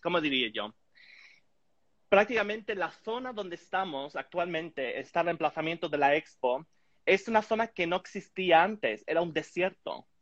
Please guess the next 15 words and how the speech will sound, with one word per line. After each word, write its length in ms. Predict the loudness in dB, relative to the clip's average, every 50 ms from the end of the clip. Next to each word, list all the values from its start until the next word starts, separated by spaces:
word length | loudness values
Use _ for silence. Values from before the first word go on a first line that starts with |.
| _ -8
<laughs> 500 | -6 -6 -6 -4 -4 -4 -4 -4 -10 _ -18 -16 -16 -14 -14 -14 -16 -16 -18 -20 -20 _ _
Pero 560 | 8 8 10 10 8 6 4 2 -2 -8 -16 _ _ _ _ _ _ _ _
también 400 | -4 -4 -4 -2 -8 -8 -8 -8
era 160 | -8 -8 -8
una 220 | -8 -6 -8 -8
zona 500 | -8 _ -10 -10 -8 -8 -8 -8 -8 -10 -12 _ _ _ _ _
que 80 | -16 -16
se 200 | -10 -10 -10 -2
llama 360 | 0 0 2 2 0 -4 -6
Distrito 640 | -4 -8 -8 -8 -8 _ -8 -6 -6 -2 -2 -2 2
dos 260 | 4 2 2 2 -2
mil 160 | -6 -4 -2
veinte. 560 | 2 2 4 4 2 -2 -4 -6 -6 -6 -8 -14 _ _ _ -20 -20 -18 -20 -20 -2 _
Esa 280 | 4 6 6 6 4
zona, 400 | 4 2 0 2 4 2 2 2